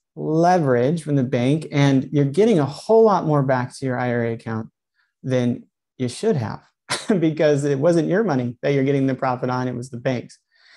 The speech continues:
Um, so there is a U bit tax associated, uh, with most investments, uh, from I R As, and, uh, there will be in, in our funds. However,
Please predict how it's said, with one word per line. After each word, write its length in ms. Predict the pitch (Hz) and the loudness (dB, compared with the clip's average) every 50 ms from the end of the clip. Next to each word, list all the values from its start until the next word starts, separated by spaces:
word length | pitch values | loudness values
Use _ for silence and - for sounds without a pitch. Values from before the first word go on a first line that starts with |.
| - - _ _ _ _ - | -20 -20 _ _ _ _ -2
Um, 240 | 135 139 139 135 139 | 0 0 2 0 0
so 160 | 143 160 151 | 0 0 2
there 100 | 165 185 | 2 2
is 120 | 202 185 | 2 2
a 40 | 180 | 2
U 160 | 160 165 196 | 0 0 0
bit 160 | 202 - - | 0 -2 -4
tax 300 | - 156 135 131 127 - | -2 -2 -4 -4 -4 -6
associated, 640 | 127 117 - 127 120 117 - - 120 120 117 120 120 - _ _ _ _ _ _ _ _ _ _ _ - | -10 -8 -6 -4 -4 -4 -4 -6 -6 -4 -4 -6 -8 -10 _ _ _ _ _ _ _ _ _ _ _ -4
uh, 200 | 135 131 127 127 | -2 -2 0 0
with 260 | 135 147 151 147 147 | 2 2 2 2 2
most 500 | 139 131 139 143 151 151 147 147 147 - | 2 4 4 4 2 2 0 -4 -8 -6
investments, 880 | 131 123 117 131 123 117 - - 127 123 131 135 147 - - - - _ _ | -4 -2 0 0 -2 -2 -4 -6 -6 -4 -4 -6 -8 -12 -20 -20 -20 _ _
uh, 460 | - 127 123 120 117 120 120 120 123 - - _ _ _ _ | -6 -4 -2 -2 -2 -2 -4 -6 -6 -10 -14 _ _ _ _
from 220 | _ - 123 135 143 | _ -4 -2 0 0
I 160 | 143 143 156 | 0 0 0
R 120 | 175 175 | 0 0
As, 460 | 131 120 120 139 151 151 - - - _ _ _ _ _ _ _ _ _ _ _ - | -2 -2 -2 -4 -6 -8 -12 -16 -20 _ _ _ _ _ _ _ _ _ _ _ -6
and, 640 | 135 135 131 131 131 131 131 139 147 147 147 147 - _ _ - | -2 0 0 2 2 2 2 0 0 -2 -4 -10 -14 _ _ -8
uh, 560 | 127 123 123 120 120 120 117 120 120 123 - - - _ | -6 -4 -2 -2 -2 -2 -4 -4 -6 -8 -10 -12 -10 _
there 200 | 139 143 139 135 | 0 0 0 0
will 540 | 131 127 131 131 131 131 143 160 196 240 | -2 -2 -4 -4 -4 0 0 2 2 2
be 240 | 220 175 151 143 147 | 0 0 0 0 0
in, 460 | 147 147 143 135 131 131 131 - - _ _ _ _ _ | 0 -2 -2 0 0 0 -2 -4 -8 _ _ _ _ _
in 100 | 135 127 | -6 -4
our 160 | 135 202 233 | -2 -2 -2
funds. 420 | 233 - 139 127 123 131 143 143 - _ _ _ _ - _ _ _ | -2 -4 -4 -2 -2 -2 -4 -6 -14 _ _ _ _ -20 _ _ _
However, 680 | - 151 156 165 214 247 196 156 143 139 131 - - | -2 0 2 2 2 2 4 2 2 0 0 -4 -10